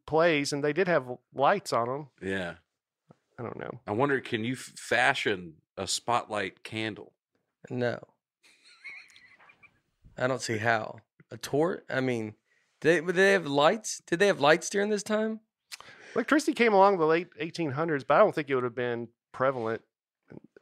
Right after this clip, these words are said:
Speaker 1: especially out west.
Speaker 2: Yeah, out west at a carnival show.
Speaker 3: Well, yeah.
Speaker 2: So I'm curious how they're like, they
Speaker 3: Look,
Speaker 2: put,
Speaker 3: look up how
Speaker 2: they
Speaker 3: they
Speaker 2: put the
Speaker 3: make
Speaker 2: spotlight
Speaker 3: how
Speaker 2: on,
Speaker 3: they
Speaker 2: then,
Speaker 3: make spotlights.
Speaker 2: then they cut his mic, and it's like, "Wait,
Speaker 3: Yeah.
Speaker 2: what happened?"
Speaker 1: <laughs>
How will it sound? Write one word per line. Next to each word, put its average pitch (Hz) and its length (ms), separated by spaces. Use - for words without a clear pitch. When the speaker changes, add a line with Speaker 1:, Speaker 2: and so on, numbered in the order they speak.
Speaker 1:
especially 151 340
out 101 160
west. 123 420
Speaker 2:
Yeah, 87 240
out 87 140
west 87 340
at 87 120
a 80 200
carnival 98 420
show. 80 380
Speaker 3:
Well, 131 300
yeah. 131 480
Speaker 2:
So - 160
I'm 92 140
curious 95 460
how 90 380
they're 107 140
like, 135 220
they 139 60
Speaker 3:
Look, 143 120
Speaker 2:
put, 151 100
Speaker 3:
look 151 200
up 170 100
how 160 80
Speaker 2:
they 160 60
Speaker 3:
they 156 60
Speaker 2:
put - 120
the 151 80
Speaker 3:
make 147 80
Speaker 2:
spotlight 147 400
Speaker 3:
how 113 60
Speaker 2:
on, 120 60
Speaker 3:
they 165 80
Speaker 2:
then, 147 60
Speaker 3:
make 156 140
spotlights. 147 380
Speaker 2:
then 147 100
they 139 100
cut 143 220
his 101 180
mic, 120 400
and 196 220
it's - 100
like, 208 160
"Wait, 131 140
Speaker 3:
Yeah. 139 140
Speaker 2:
what 139 200
happened?" 180 320
Speaker 1:
<laughs> 254 100